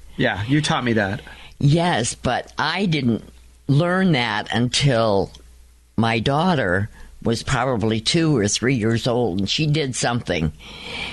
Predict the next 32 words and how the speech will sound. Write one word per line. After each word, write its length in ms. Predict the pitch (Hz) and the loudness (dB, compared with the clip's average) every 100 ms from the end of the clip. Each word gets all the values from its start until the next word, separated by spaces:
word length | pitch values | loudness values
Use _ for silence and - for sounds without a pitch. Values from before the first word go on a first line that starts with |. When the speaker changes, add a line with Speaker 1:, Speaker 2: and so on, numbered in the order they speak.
| - - | -16 -6
Speaker 2:
And 180 | 120 139 | -2 0
I'm 220 | 156 185 | 0 -2
five-foot-two. 920 | 151 117 135 - 85 - 160 117 78 - - - - - - _ _ _ _ | -2 -2 -2 -2 -4 0 0 0 -2 -6 -16 -20 -20 -20 -20 _ _ _ _
And 160 | 104 123 | -2 2
this 240 | 160 196 | 2 0
little 300 | 143 147 156 | 0 0 0
thing, 560 | 135 127 120 104 117 120 - - - - - - - | 0 0 0 2 2 0 -6 -18 -20 -20 -20 -20 -6
and 200 | 127 139 | -2 -2
I'm 160 | 151 | -2
talking 460 | 156 185 185 180 151 | 0 0 0 0 0
to 180 | - 131 | 2 2
her, 100 | 127 | 2
and 100 | 101 | 0
I'm 140 | 107 | -2
pointing 400 | - 156 160 151 | 0 0 0 0
my 160 | 127 117 | 0 -2
finger 400 | - 143 131 110 | -2 -2 0 0
at 200 | 87 87 | 0 0
her 200 | 85 85 | 0 -2
and 200 | 87 107 | 0 0
telling 380 | 101 113 127 123 | 0 0 0 0
her, 260 | 110 95 101 - 151 156 | 0 0 -2 -2 -4 0
"What 220 | 143 160 | 0 0
did 220 | 165 127 | 0 0
you 140 | 135 123 | 0 2
do?" 380 | 139 147 160 135 | 2 2 2 2
or, 160 | 92 92 | 2 0
"Why 220 | 104 143 | 0 0
did 200 | 143 131 | -2 0
you 100 | 127 | 0
do 200 | 131 123 | 2 0
this?" 420 | 113 135 147 - | 2 0 -2 -6